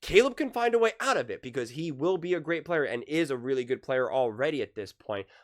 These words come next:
but it's so much more frantic and frazzled. It's like the house is on fire, and it's like,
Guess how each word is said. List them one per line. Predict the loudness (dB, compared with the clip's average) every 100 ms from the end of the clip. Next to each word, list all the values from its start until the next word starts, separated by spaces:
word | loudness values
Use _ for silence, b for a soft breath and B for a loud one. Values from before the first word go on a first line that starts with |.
| _ -6
but | -6
it's | -2
so | -2 0
much | 0
more | 2 0
frantic | 0 -4 -2 -2 -6
and | -8
frazzled. | -6 -4 -4 -6
It's | -4
like | -4 -4
the |
house | -2 -2 -2
is | -4
on | -4
fire, | -4 -2 0
and | 0
it's | 0
like, | -2